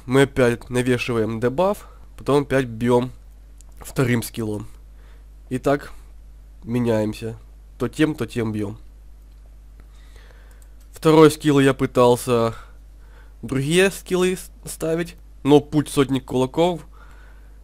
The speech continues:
показал самые лучшие рез-, результаты. С руной кулаки ярость, это тоже руна,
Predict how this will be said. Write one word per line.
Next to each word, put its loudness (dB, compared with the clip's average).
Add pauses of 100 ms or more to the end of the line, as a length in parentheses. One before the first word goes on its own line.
(500)
показал 2
самые 2
лучшие -2
рез-, -12
результаты. -4 (580)
С -14
руной 2
кулаки -4
ярость, -2
это -6
тоже -4
руна, 0